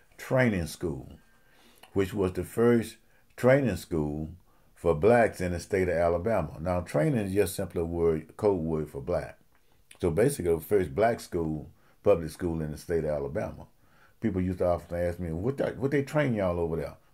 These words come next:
Well, uh, they didn't train us to milk cows or, or, or, or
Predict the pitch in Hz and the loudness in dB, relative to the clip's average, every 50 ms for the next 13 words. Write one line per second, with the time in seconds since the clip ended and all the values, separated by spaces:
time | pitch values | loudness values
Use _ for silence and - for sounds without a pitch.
0 | _ - - 117 135 151 156 - - - _ _ _ _ _ _ _ _ _ _ | _ -4 0 2 4 4 2 0 -4 -12 _ _ _ _ _ _ _ _ _ _
1 | _ _ _ _ _ _ _ _ _ - - _ _ _ _ _ - - 101 90 | _ _ _ _ _ _ _ _ _ -20 -20 _ _ _ _ _ 0 2 4 4
2 | 85 85 87 107 139 - 190 139 123 - 123 117 113 110 104 - - 95 98 101 | 4 4 4 4 2 2 2 0 0 2 2 2 4 2 0 0 -2 -2 0 0
3 | 90 82 - - 95 85 85 82 85 90 95 95 82 76 69 69 67 - - 69 | 0 -2 0 0 0 2 2 2 0 -2 -2 -4 -6 -6 -8 -8 -10 -10 -10 -10
4 | 69 67 - - 65 65 62 60 58 57 57 55 58 69 67 | -10 -10 -10 -10 -10 -10 -10 -10 -12 -16 -16 -12 -12 -12 -12